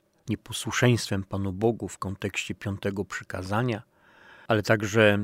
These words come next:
gniewanie się na bliźniego, używanie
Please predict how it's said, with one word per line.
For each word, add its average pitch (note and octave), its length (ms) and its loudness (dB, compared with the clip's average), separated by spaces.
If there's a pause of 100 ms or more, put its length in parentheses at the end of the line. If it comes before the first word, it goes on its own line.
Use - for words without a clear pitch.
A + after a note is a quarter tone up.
(200)
gniewanie A2+ 720 6
się - 180 -4
na G2 220 -8 (560)
bliźniego, F#2+ 800 -4 (500)
używanie G#2+ 720 2